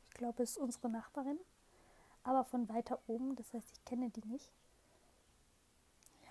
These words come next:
Ja. Ähm, genau. Ja, ich hab, ich bin gerade am Überlegen, ob ich so eine kleine Geschichte habe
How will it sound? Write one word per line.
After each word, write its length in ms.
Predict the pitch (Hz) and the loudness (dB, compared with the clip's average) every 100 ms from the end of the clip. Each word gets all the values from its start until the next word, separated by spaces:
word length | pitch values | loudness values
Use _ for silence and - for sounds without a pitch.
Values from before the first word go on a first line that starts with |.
| - - - - - - - - - - - - - - - | -18 -20 -20 -20 -20 -20 -20 -20 -16 -14 -14 -18 -20 -20 4
Ja. 180 | 262 254 | 8 10
Ähm, 320 | 247 240 240 262 - - - - - - - - - - - - | 10 6 4 2 -10 -20 -20 -20 -20 -20 -20 -20 -20 -2 0 4
genau. 260 | 277 233 247 - - - - - - - - | 4 4 2 -6 -20 -20 -20 -20 -20 -20 -4
Ja, 260 | 277 139 214 - - - - - - - - | 8 8 8 0 -18 -20 -18 -18 -18 -20 -16
ich 160 | - | 4
hab, 100 | 285 - - - - - - - 269 - - | 6 6 -2 -12 -14 -20 -20 -12 -12 -10 -8
ich 180 | 277 - | -8 0
bin 260 | - 302 | 4 6
gerade 340 | 302 285 277 294 | 6 6 8 6
am 140 | 254 | 6
Überlegen, 680 | 269 240 240 247 269 277 294 - - | 6 6 6 8 8 6 4 -6 -2
ob 140 | - 262 | 2 4
ich 180 | 262 - | 4 4
so 100 | 277 | 6
eine 140 | 262 | 6
kleine 380 | - 294 302 294 | 6 8 8 8
Geschichte 560 | 277 - 330 - 269 | 4 0 -2 6 6
habe 320 | 233 247 269 | 8 6 6